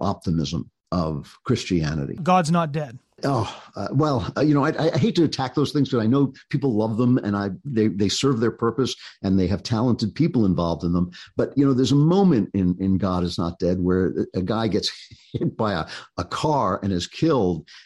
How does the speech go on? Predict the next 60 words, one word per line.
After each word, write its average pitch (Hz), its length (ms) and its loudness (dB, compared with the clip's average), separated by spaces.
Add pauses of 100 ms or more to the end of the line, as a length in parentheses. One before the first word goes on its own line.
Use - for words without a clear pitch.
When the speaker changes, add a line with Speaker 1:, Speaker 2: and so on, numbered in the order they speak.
(160)
Speaker 1:
And 113 100 2
the 110 60 4
reaction 143 480 0
is, 117 180 0
"Well, 110 360 0
luckily 110 400 -2
he 101 100 -2
found 95 300 -2
Jesus, 87 360 -2
so 90 160 -2
he's 90 120 0
going 90 220 -2
to 80 60 -4
heaven." 101 280 -2
Speaker 2:
Yeah, - 60 -4
so 185 120 -4
what 220 240 0
can 240 140 2
we 233 120 2
learn 202 360 0
from 156 200 -2
this? 147 220 -10
It's - 100 -16
not 196 120 -4
even 190 160 -4
a - 20 -2
human 185 260 0
tragedy. 175 640 -8 (200)
Speaker 1:
I, 160 80 0
like, 147 240 -2
can 151 80 2
we 143 100 4
not 151 160 0
even 170 220 0
pause 147 720 -2
and 117 180 0
cry? 117 540 -2 (180)
'Cause 156 160 2
shouldn't 165 200 2
we, 147 80 4
you 139 400 0
know, 123 40 2
call 147 280 -2
his 101 120 0
wife 107 380 -2
or 143 80 0
something, 165 360 -2
<laughs> - 0 -
you 151 100 0
know, - 200 -6
before 131 460 -2 (180)
we 135 120 4
celebrate 123 580 0
the 101 100 -6
fact 104 240 -4
that 98 80 -4
he's 90 140 -2
gone 101 220 -2
to 92 100 -4
heaven? 113 260 0